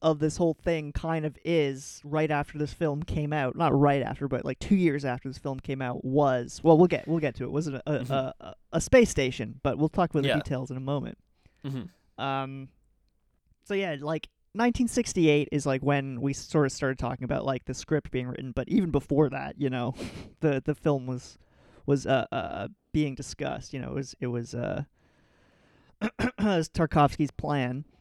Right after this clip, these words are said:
Speaker 2: Mm-hmm.
Speaker 1: But
Speaker 2: And,
Speaker 1: at
Speaker 2: like,
Speaker 1: this
Speaker 2: I'm
Speaker 1: point,
Speaker 2: sure
Speaker 1: not
Speaker 2: Tarkovsky was, you know, as I assume everybody in the Soviet Union was aware of, you know, this, uh, this push.
Speaker 1: Yeah, this nationalistic push.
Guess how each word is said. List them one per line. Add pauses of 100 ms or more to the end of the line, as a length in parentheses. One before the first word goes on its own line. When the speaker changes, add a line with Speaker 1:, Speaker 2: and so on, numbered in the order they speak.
(240)
Speaker 2:
Mm-hmm.
Speaker 1:
But (160)
Speaker 2:
And,
Speaker 1:
at
Speaker 2:
like,
Speaker 1:
this
Speaker 2:
I'm
Speaker 1:
point,
Speaker 2:
sure
Speaker 1:
not
Speaker 2:
Tarkovsky (540)
was, (120)
you
know,
as
I
assume
everybody
in
the
Soviet
Union
was
aware
of, (120)
you
know, (140)
this,
uh, (480)
this
push. (640)
Speaker 1:
Yeah,
this
nationalistic
push.